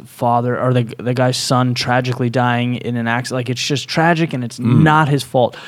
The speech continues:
Speaker 1: but it's always your responsibility. It falls to your feet to take those pieces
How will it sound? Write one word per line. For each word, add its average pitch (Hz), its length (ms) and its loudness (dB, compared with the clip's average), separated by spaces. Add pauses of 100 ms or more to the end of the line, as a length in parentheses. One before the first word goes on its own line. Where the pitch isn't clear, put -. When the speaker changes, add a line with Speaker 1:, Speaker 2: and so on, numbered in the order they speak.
(260)
Speaker 1:
but 135 80 2
it's 127 160 0
always 143 600 4 (280)
your 131 300 -4
responsibility. 120 880 -2
It 107 40 -8
falls 120 300 0
to 120 160 -10
your 120 120 -4
feet 120 440 -4 (140)
to - 100 -12
take 117 240 -6
those 110 160 -4
pieces 123 540 -4